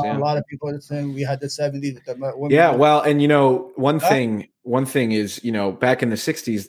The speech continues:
Speaker 1: there were, like, there were a ton of assassinations, right? All
Speaker 2: Yeah.
Speaker 1: the politicians,
Speaker 2: Yeah,
Speaker 1: Martin Luther
Speaker 2: yeah.
Speaker 1: King, Malcolm X,
Speaker 2: Yeah,
Speaker 1: everyone.
Speaker 2: yeah,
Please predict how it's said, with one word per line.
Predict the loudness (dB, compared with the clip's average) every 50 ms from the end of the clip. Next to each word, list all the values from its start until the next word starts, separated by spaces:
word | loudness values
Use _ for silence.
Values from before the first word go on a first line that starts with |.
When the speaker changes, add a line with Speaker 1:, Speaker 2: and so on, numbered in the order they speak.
| _ -2
Speaker 1:
there | 0 0 0
were, | 0 -4 -4
like, | -4 -4 -4 -2 0
there | 4 4
were | 4
a | 4 2
ton | 0 2 2
of | 2 2
assassinations, | 0 0 2 2 2 2 0 0 0 0 0 0 -2 -4 -10 -12 -16 -20 -20 -18 _ -4
right? | -2 0 0
All | 2 2 2
Speaker 2:
Yeah. | 2
Speaker 1:
the | 2 2
politicians, | 2 2 2 2 0 -2 -4 -4 -4 -6 -2 0
Speaker 2:
Yeah, | 0
Speaker 1:
Martin | 0 0 0
Luther | 0 2 4
Speaker 2:
yeah. | 4 4
Speaker 1:
King, | 4 2 0
Malcolm | -2 -2 -2 -2 -4 -4
X, | -4 -4 -4
Speaker 2:
Yeah, | -4
Speaker 1:
everyone. | -2 -2 -2 -2 -4 -6
Speaker 2:
yeah, | -6